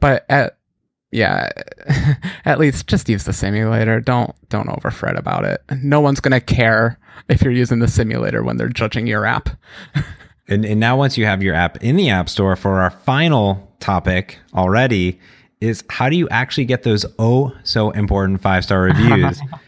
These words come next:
Speaker 2: And this actually is not just for mobile applications, but also for podcasts. So if anyone wants to go to iTunes and leave a five-star review, that'd be great for the Merch
Speaker 1: Please
Speaker 2: Conflict.
Speaker 1: do.
Speaker 2: It really helps us.
Speaker 1: <laughs>
Speaker 2: And it's so weird because those ratings, whether it's a podcast, whether it's a book, whether it's anything,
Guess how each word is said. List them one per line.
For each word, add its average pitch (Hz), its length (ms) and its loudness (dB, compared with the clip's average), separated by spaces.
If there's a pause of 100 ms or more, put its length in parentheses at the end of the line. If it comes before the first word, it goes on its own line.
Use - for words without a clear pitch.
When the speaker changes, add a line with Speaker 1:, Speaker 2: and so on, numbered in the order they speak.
(120)
Speaker 2:
And 123 140 0
this 254 120 4
actually 160 420 4
is 113 80 -2
not 123 160 0
just 117 160 -2
for 110 100 2
mobile 107 260 4
applications, 120 440 0
but 143 100 -2
also 226 160 -2
for 196 140 0
podcasts. 95 540 0
So 120 60 2
if 98 80 0
anyone 101 300 2
wants 95 140 0
to 101 80 -2
go 98 100 2
to 92 80 2
iTunes 90 500 0
and 107 120 0
leave 87 120 0
a 82 40 -6
five-star 87 420 0
review, 85 260 2
that'd 101 160 -2
be 110 80 2
great 95 360 2
for 101 100 -2
the 92 80 2
Merch 87 220 0
Speaker 1:
Please - 80 4 (140)
Speaker 2:
Conflict. 92 160 0
Speaker 1:
do. 143 40 2
Speaker 2:
It 196 60 -6
really 104 160 -4
helps 104 220 0
us. - 160 -10
Speaker 1:
<laughs> - 600 -10
Speaker 2:
And 131 140 2
it's 117 140 0
so 151 220 4
weird 160 280 2
because 110 320 -2
those 139 400 2 (120)
ratings, 104 560 0
whether 101 240 2
it's 95 140 0
a 82 60 -2
podcast, 107 760 -2
whether 87 300 0
it's 78 100 -6
a 80 80 -4
book, 98 420 0
whether 85 320 0
it's 85 120 -2
anything, 104 460 0